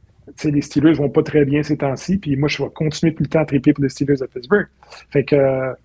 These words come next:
non, moi, je trouve que c'est une des plus grandes injustices, les Nordiques de Québec, le départ des Nordiques. Puis, euh,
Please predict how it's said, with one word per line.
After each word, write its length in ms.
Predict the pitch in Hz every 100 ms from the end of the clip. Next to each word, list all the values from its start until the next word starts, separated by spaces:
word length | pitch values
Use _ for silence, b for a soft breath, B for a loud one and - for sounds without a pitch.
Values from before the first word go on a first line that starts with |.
| b b -
non, 160 | 170
moi, 120 | 180
je 60 | 180
trouve 140 | 196
que 100 | 196
c'est 180 | 170 165
une 140 | 165 165
des 60 |
plus 160 | 147 156
grandes 220 | 165 208
injustices, 680 | 190 170 - 185 180 - -
les 80 | 151
Nordiques 300 | 151 139 143
de 80 | 139
Québec, 440 | 147 143 151 -
le 100 | 147
départ 300 | 135 139 147
des 100 | 139
Nordiques. 400 | 135 127 139 175 B B B
Puis, 280 | - 139 139
euh, 420 | 135 131 127 120